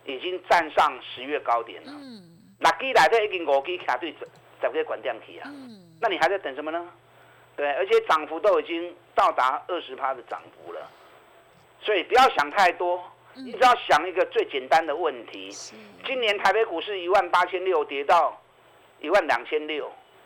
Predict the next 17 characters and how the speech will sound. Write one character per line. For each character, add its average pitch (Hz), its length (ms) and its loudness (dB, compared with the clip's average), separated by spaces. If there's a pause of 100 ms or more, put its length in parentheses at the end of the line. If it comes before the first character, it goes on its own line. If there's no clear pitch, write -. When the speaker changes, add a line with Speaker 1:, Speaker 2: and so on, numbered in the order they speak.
(640)
Speaker 1:
亏 - 220 4
损 160 180 2
都 202 140 4
正 202 200 -2
常 127 220 -6
的 123 80 0
啦。 104 280 -2
Speaker 2:
是。 - 240 -20 (760)
Speaker 1:
政 269 140 6
府 180 120 0
基 214 180 -6
金 220 140 -4
都 226 80 4
亏 220 220 2
掉 214 160 6
六 196 220 4
千， 190 300 -4